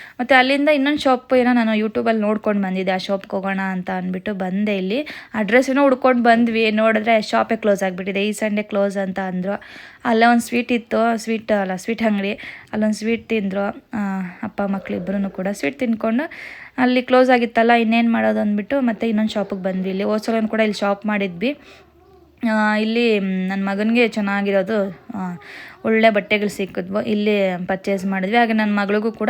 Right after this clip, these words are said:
ಒಂದು ಎರಡು ಮೂರು ಜೊತೆ ಇಲ್ಲಿ ತೊಗೊಂಡ್ವಿ, ಚೆನ್ನಾಗಿತ್ತು ಇಲ್ಲಿ. ಹೋದ ಸಲನೂ ಕೂಡ ಇಲ್ಲಿ ಪರ್ಚೇಸ್ ಮಾಡಿದ್ವಿ. ನಾನು already ಅಡ್ರೆಸ್ ಎಲ್ಲ ಹೇಳಿದ್ದೀನಿ ನನ್ನ ಮಕ್ಳಿಗೆ ಎಲ್ಲಿ ಪರ್ಚೇಸ್ ಮಾಡೋದು ಅಂತ. ನೀವು ಕೇಳ್ತೀರಾ, ಹಾಗಾಗಿ ಇಲ್ಲಿ ಬಂದ್ಬಿಟ್ಟು, ಆ, ಚಿಕ್ಕಪೇಟೆ ಹತ್ರ ಲಾಲ್ ಬಿಲ್ಡಿಂಗ್ ಅಂತ ಬಂದ್ರೆ ಫುಲ್ಲು ಮಕ್ಳದೇ ಬಟ್ಟೆಗಳಿರುತ್ತೆ, ತುಂಬ ಚೆನ್ನಾಗಿರುತ್ತೆ. ಇಲ್ಲಿ ಪರ್ಚೇಸ್ ಮಾಡಿ.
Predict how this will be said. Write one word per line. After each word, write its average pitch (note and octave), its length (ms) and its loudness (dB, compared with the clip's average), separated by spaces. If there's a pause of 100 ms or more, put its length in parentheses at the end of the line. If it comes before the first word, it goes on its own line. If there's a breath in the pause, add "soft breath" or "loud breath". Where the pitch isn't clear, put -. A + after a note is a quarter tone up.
(140)
ಒಂದು G3+ 160 0
ಎರಡು F#3 160 0
ಮೂರು F#3 140 -2
ಜೊತೆ G3+ 300 -4
ಇಲ್ಲಿ F#3 260 -2
ತೊಗೊಂಡ್ವಿ, F#3 440 -6
ಚೆನ್ನಾಗಿತ್ತು G3+ 580 -4
ಇಲ್ಲಿ. F3 220 -4 (480 loud breath)
ಹೋದ B3+ 140 8
ಸಲನೂ B3+ 300 4
ಕೂಡ B3 100 4
ಇಲ್ಲಿ A3+ 160 4
ಪರ್ಚೇಸ್ G3+ 380 0
ಮಾಡಿದ್ವಿ. G3 300 0
ನಾನು C4+ 240 4
already C4 220 6
ಅಡ್ರೆಸ್ A#3+ 320 4
ಎಲ್ಲ B3+ 100 4
ಹೇಳಿದ್ದೀನಿ A3 300 4
ನನ್ನ G3 160 -2
ಮಕ್ಳಿಗೆ G#3+ 300 -2
ಎಲ್ಲಿ G#3+ 300 2
ಪರ್ಚೇಸ್ F#3+ 380 -4
ಮಾಡೋದು F#3+ 240 -2
ಅಂತ. F#3 160 -4
ನೀವು G3+ 180 -4
ಕೇಳ್ತೀರಾ, G3 520 -4
ಹಾಗಾಗಿ F#3+ 420 -4
ಇಲ್ಲಿ C#4 140 -4
ಬಂದ್ಬಿಟ್ಟು, A#3+ 360 -2 (460 loud breath)
ಆ, A3+ 280 2
ಚಿಕ್ಕಪೇಟೆ B3 580 2
ಹತ್ರ G#3+ 220 0
ಲಾಲ್ A3 300 2
ಬಿಲ್ಡಿಂಗ್ G#3+ 400 0
ಅಂತ G3+ 220 -2
ಬಂದ್ರೆ F#3+ 440 -2
ಫುಲ್ಲು A3 420 -2
ಮಕ್ಳದೇ A3 480 0
ಬಟ್ಟೆಗಳಿರುತ್ತೆ, F#3+ 720 -2
ತುಂಬ G#3+ 320 0
ಚೆನ್ನಾಗಿರುತ್ತೆ. G3+ 580 -4
ಇಲ್ಲಿ A3 140 -2
ಪರ್ಚೇಸ್ F#3+ 500 -6
ಮಾಡಿ. F#3 400 -4